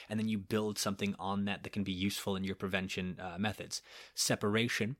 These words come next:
which is to create a D M Z, similar to, right, what happened in, or what, what is still occurring in, uh, between North and South Korea. There is still a demilitarized zone,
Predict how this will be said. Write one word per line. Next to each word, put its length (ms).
which 160
is 80
to 80
create 540
a 260
D 300
M 200
Z, 420
similar 400
to, 360
right, 180
what 160
happened 760
in, 300
or 140
what, 200
what 100
is 80
still 240
occurring 440
in, 400
uh, 160
between 320
North 220
and 100
South 280
Korea. 260
There 120
is 80
still 420
a 320
demilitarized 1040
zone, 420